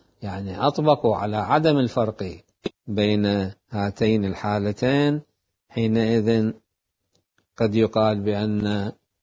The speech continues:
هذا الفرق الذي تدل عليه الرواية، أو قل بعبارة أخرى ظهور الرواية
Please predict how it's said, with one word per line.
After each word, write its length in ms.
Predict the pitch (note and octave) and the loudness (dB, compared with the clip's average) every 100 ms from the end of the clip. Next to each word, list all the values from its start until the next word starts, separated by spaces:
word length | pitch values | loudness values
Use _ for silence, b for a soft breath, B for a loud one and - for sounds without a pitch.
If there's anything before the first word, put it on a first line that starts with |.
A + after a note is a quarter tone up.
| _ | _
هذا 420 | - A#2 C#3 D3 | -4 2 4 6
الفرق 580 | C3+ A#2+ C3+ C3 C3 C3+ | 4 2 4 4 2 -4
الذي 360 | B2+ A2 G2+ G2+ | -4 -2 -2 -4
تدل 420 | - G2 B2+ C3+ | -4 -2 2 2
عليه 440 | B2 C3 B2 A#2+ | 2 2 2 2
الرواية، 540 | A#2+ A#2+ A#2 A#2+ A#2+ B2 | 2 2 2 2 2 -2
أو 220 | - G#2 | -4 -6
قل 240 | F#2+ A#2 | 0 0
بعبارة 640 | A2 A#2 A2+ A#2 A2+ A2+ A2 | 2 2 2 2 2 0 -2
أخرى 300 | A#2 A#2 A#2 | -4 -4 -4
ظهور 440 | G#2 A2 C#3 C#3+ | -2 2 4 4
الرواية 720 | C3 C3 C3 B2+ B2 B2 D3 | 2 2 2 2 2 -2 -6